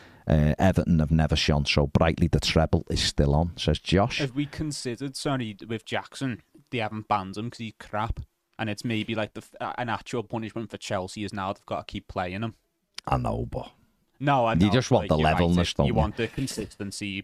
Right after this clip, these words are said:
Speaker 2: but, like,
Speaker 1: Glenn says,
Speaker 2: rubbish anyway.
Speaker 1: "Baz, Cassie, Cass, how are you feeling? Hundred percent better. Uh, hundred percent better than ever. Still a bit of lingering. Still got a bit of man flu, but so,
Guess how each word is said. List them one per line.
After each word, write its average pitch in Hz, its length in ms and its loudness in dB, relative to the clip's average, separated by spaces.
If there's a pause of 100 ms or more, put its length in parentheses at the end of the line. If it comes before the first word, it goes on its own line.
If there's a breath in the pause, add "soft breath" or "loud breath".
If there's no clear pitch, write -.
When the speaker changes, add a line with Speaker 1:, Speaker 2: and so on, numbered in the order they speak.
Speaker 2:
but, 98 180 -6 (140)
like, 90 260 -14 (380)
Speaker 1:
Glenn 92 360 4
says, 82 380 4
Speaker 2:
rubbish - 320 -12
anyway. - 160 -18
Speaker 1:
"Baz, 78 320 4
Cassie, 80 380 2
Cass, 104 400 2
how 78 140 4
are 76 60 2
you 71 100 4
feeling? 95 340 4
Hundred 92 220 4
percent 78 340 2
better. 76 460 2 (300)
Uh, 80 100 6
hundred 101 240 4
percent 85 280 4 (220)
better 90 260 4
than 76 140 4
ever. 71 160 4
Still 90 260 4
a 82 60 2
bit 78 140 4
of 71 100 2
lingering. 71 580 4
Still 73 300 2
got 69 160 4
a 71 40 2
bit 71 180 4
of 71 200 0
man 67 180 4
flu, 73 220 2
but 76 140 2
so, 71 240 2